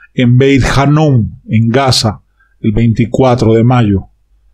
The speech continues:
La imagen de la niña descalza, entre escombros, mirando su horizonte destrozado, es desgarradora. La incongruencia de un conejito de peluche en su mano,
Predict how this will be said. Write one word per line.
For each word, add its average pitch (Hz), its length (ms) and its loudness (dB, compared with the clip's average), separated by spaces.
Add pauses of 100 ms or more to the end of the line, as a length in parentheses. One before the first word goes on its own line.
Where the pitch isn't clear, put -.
(160)
La 113 140 -2
imagen 127 400 2
de 120 120 2
la 120 100 2
niña 127 380 2
descalza, 139 800 -2
entre 113 280 -2
escombros, 131 720 0 (380)
mirando 131 460 2
su 127 180 2
horizonte 123 480 2
destrozado, 127 920 0 (400)
es 131 280 0
desgarradora. 110 840 0 (720)
La 110 120 -2
incongruencia 147 680 2
de 143 120 2
un 147 100 2
conejito 139 560 0
de 123 100 2
peluche 127 440 0
en 117 80 2
su 117 180 0
mano, 127 460 0